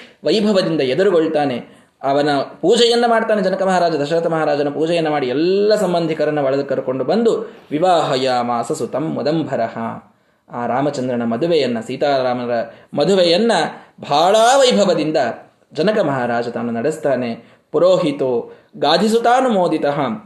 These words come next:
ಜುಹಾವ ವಹ್ನಿಂ ವಿಧಿನಾ ವಸಿಷ್ಠಃ". ವಸಿಷ್ಠರು, ವಸಿಷ್ಠ ಮಹರ್ಷಿಗಳು ಯಜುಶಾಖೆಯ ಮಂತ್ರಗಳ, ಯಜುರ್ವೇದದ ಮಂತ್ರಗಳಿಂದ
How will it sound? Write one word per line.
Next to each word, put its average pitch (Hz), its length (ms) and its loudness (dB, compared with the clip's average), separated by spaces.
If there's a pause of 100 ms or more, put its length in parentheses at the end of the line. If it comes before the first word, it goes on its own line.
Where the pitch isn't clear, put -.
(140)
ಜುಹಾವ 135 600 0
ವಹ್ನಿಂ 147 640 -2
ವಿಧಿನಾ 139 440 -2
ವಸಿಷ್ಠಃ". 139 640 -4 (640)
ವಸಿಷ್ಠರು, - 920 -2
ವಸಿಷ್ಠ 127 280 -8
ಮಹರ್ಷಿಗಳು 143 720 -2 (220)
ಯಜುಶಾಖೆಯ 135 680 -2
ಮಂತ್ರಗಳ, 135 420 -4
ಯಜುರ್ವೇದದ 135 720 -2 (240)
ಮಂತ್ರಗಳಿಂದ 165 560 0